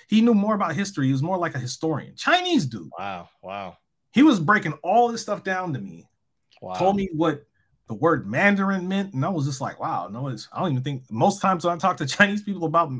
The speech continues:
Speaker 1: the word, what Mandarin means, they're like, "Huh? Really?" <laughs> You know
Speaker 2: So,
Speaker 1: what I mean?
Speaker 2: so, so it's not, it doesn't mean orange, is what you're
Speaker 1: Doesn't
Speaker 2: telling
Speaker 1: mean
Speaker 2: me?
Speaker 1: orange, no.
Speaker 2: Okay.
Speaker 1: So,
Speaker 2: Okay, okay.
Speaker 1: man
Speaker 2: Um,
Speaker 1: is
Speaker 2: I was off.
Speaker 1: for
Speaker 2: I was
Speaker 1: the
Speaker 2: off.
Speaker 1: Manchurians.
Speaker 2: Okay.
Speaker 1: Da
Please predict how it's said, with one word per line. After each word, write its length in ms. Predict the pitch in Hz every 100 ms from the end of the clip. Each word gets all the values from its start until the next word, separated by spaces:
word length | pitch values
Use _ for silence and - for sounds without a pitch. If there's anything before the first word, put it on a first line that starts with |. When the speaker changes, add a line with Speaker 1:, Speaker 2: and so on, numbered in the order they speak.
| -
Speaker 1:
the 80 | 135
word, 280 | 131 135 165
what 140 | 165
Mandarin 380 | 123 170 180 165
means, 200 | 170 180
they're 100 | 160
like, 140 | 135 104
"Huh? 220 | 131 277 _ _ _
Really?" 420 | 123 277 403 320 -
<laughs> 0 | 339 320 247 180 233 -
You 160 | 233
know 140 | - 151
Speaker 2:
So, 0 |
Speaker 1:
what 140 | 131
I 60 | -
mean? 0 |
Speaker 2:
so, 220 | 151 131 -
so 120 | 147
it's 120 | 131
not, 360 | 131 139 135 113 -
it 120 | 123
doesn't 280 | 123 135 123
mean 140 | 117 120
orange, 480 | 113 98 87 - -
is 100 | 98
what 120 | 107
you're 80 | -
Speaker 1:
Doesn't 180 | 196 -
Speaker 2:
telling 80 | 160
Speaker 1:
mean 100 | 156
Speaker 2:
me? 60 | 139
Speaker 1:
orange, 240 | 120 107 -
no. 180 | 139 107
Speaker 2:
Okay. 260 | 110 90 90 _ _ _ _ _ -
Speaker 1:
So, 280 | - 160 143
Speaker 2:
Okay, 200 | 127 92 127 131 -
okay. 80 | 127
Speaker 1:
man 440 | 156 170 208 240 101
Speaker 2:
Um, 100 | 98
Speaker 1:
is 120 | 151 110
Speaker 2:
I 60 | 107
was 180 | 101
off. 320 | 98 95 139 131
Speaker 1:
for 40 | _ 92
Speaker 2:
I 40 |
was 160 | 92 87
Speaker 1:
the 40 | 90 143
Speaker 2:
off. 40 |
Speaker 1:
Manchurians. 1000 | 147 160 147 - 180 135 92 78 - - _ _ _ _ _ _ _ _ _ _ -
Speaker 2:
Okay. 300 | 107 101 104 - _ _ 127 -
Speaker 1:
Da 380 | 156 165 226